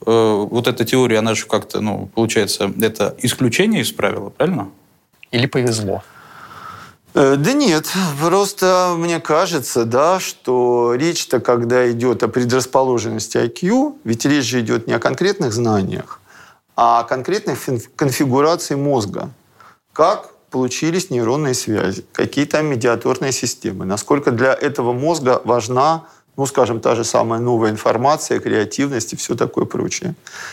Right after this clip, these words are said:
Speaker 3: Вот. А здесь, поскольку гены тасуются случайным образом, периодически могут выпадать какие-то прекрасные, уникальные комбинации, особенно если с родителями повезло.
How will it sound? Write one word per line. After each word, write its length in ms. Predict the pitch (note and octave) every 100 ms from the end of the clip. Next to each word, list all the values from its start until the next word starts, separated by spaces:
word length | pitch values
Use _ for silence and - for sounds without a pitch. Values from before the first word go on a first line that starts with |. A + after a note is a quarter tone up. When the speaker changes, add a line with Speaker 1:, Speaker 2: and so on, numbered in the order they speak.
| - -
Speaker 3:
Вот. 240 | A2 G#2+
А 180 | - C3+
здесь, 320 | C3 D3+ B3
поскольку 500 | - D3 - D#3+ D3
гены 340 | C#3+ C3 D#3+ A#2+
тасуются 560 | - A#2 - A#2 A#2
случайным 540 | - A2+ - A2+ A2+ C3
образом, 480 | G3+ A3 A2+ - D3 _ _ _ _ _ _ _ _ _ _ _ _ _ _ _ -
периодически 680 | C#3+ C#3 C#3 G3+ E3 -
могут 320 | B2 B2+ D#3 B2+
выпадать 520 | A#2+ A#2 A2+ C#3 E3+
какие-то 440 | B2 G#2+ C3+ C3
прекрасные, 680 | B2+ C3 A#2+ B2 D3 C#3+ B2+
уникальные 600 | A#2 A2+ A2+ A#2+ A2 G#2+
комбинации, 760 | G#2 A2 G#2+ C3 G#3+ A3+ E3+ C#3
особенно 480 | B2 - G3+ A3+
если 240 | G3 E3 F#3+
с 80 | G3+
родителями 560 | G3+ E3 A#2 G#2 F#2+
повезло. 540 | F#2+ F2 F#2 F#2+ E2